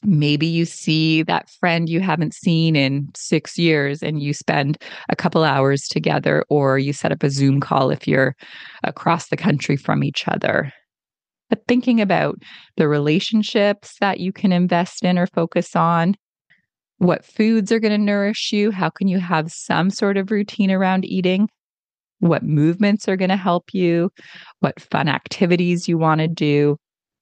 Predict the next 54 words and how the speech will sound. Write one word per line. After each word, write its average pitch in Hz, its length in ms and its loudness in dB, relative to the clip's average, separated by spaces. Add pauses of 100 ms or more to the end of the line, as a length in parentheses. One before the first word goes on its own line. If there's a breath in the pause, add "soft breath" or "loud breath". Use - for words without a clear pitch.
(680 soft breath)
and 170 180 0
looking 160 280 0
for 151 160 0
those 147 240 0
moments 135 640 0
of 143 200 -2 (100)
pause 127 720 0
as 135 180 -4
well. - 420 -2 (600)
And 175 100 4
on 160 120 2
the 151 60 -2
flip - 240 -2
side 208 220 0
of 160 120 0
that, 160 180 -4
just - 200 -8
acknowledging 202 760 2
what 165 200 0
drains 139 480 -2
you. 135 80 0
And 135 100 2
I 139 60 2
think 139 180 0
it - 140 -2
probably 143 340 0
already 139 220 0
came 143 340 2
up 135 220 0
as 143 180 -2
we 139 120 0
were 131 120 0
talking 147 440 -2
about 135 300 -2
these 143 220 0 (360 loud breath)
other 143 380 2
examples. - 800 -2
But - 140 -2
yeah, - 160 0
do - 160 -4
you 135 80 0
find 135 300 -2
you 147 80 -4
drink - 240 -4
too - 160 -2
much - 220 -2
alcohol? 180 720 2
You 151 220 -4
have - 300 -6
too - 180 -4
much - 220 -2
sugar 202 480 2
and 175 240 0
that - 160 -4